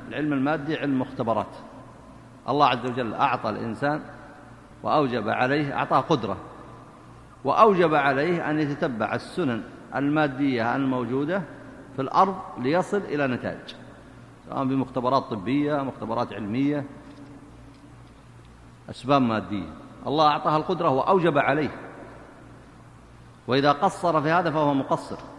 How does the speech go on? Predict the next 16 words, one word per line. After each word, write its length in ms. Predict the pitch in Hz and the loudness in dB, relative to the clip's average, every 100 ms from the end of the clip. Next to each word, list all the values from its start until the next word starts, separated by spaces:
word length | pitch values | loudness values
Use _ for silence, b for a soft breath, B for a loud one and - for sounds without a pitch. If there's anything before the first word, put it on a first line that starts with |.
| - - - - - - - - 113 | -18 -20 -20 -20 -20 -20 -20 -10 -2
لأن 220 | 131 151 | 2 4
الله 200 | 156 160 | 4 6
أعطاه 260 | 151 151 | 4 4
قدرة 380 | 131 - 143 104 - - - - - - - - - | 0 0 -2 -2 -6 -16 -18 -18 -20 -20 -20 -16 0
على 140 | 143 | 2
الوصول 440 | 147 139 131 165 175 - - - - - - - 120 | 4 2 0 0 -2 -4 -16 -18 -20 -20 -20 -12 -4
إلى 160 | 135 | 0
مثل 240 | 151 139 131 | 0 2 0
هذه 180 | 147 | 0
النتائج. 480 | 135 98 - - - - - - - - - - - - - - - - - - - - - - 131 | 0 -2 -6 -14 -16 -18 -20 -20 -20 -20 -20 -20 -20 -20 -20 -20 -20 -20 -20 -20 -20 -20 -20 -6 -2
لكن 220 | 135 147 | 2 2
في 80 | 147 | 2
قضايا 340 | 147 175 220 | 2 4 4
التشريع 760 | 196 - 180 - 156 202 165 120 - - - | 2 0 -2 2 2 2 0 -4 -14 -10 0
منعه 560 | 127 170 151 107 107 | 4 6 4 2 0
الله. 300 | 107 98 101 | -2 -2 -2